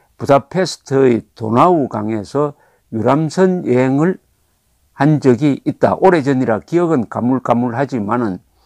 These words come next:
허벌 레아니호라는 독특한 이름 때문에 기억하는데 같은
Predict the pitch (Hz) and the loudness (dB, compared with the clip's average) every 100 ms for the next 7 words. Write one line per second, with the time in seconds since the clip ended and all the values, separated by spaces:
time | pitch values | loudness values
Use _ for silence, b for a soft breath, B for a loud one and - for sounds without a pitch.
0 | b b b b - 190 185 202 196 139 | b b b b 2 4 6 6 4 0
1 | 131 165 190 170 131 131 131 127 101 - | 2 2 2 -2 0 -2 -2 -4 -4 -4
2 | - - - 185 175 151 143 123 127 127 | -4 -6 -4 -2 -2 -2 0 -2 0 0
3 | 127 123 - 127 117 110 113 101 139 165 | 2 0 0 0 0 -2 -4 0 0 -2
4 | _ _ _ _ _ - 170 - 180 185 | _ _ _ _ _ -2 -2 -2 -6 -6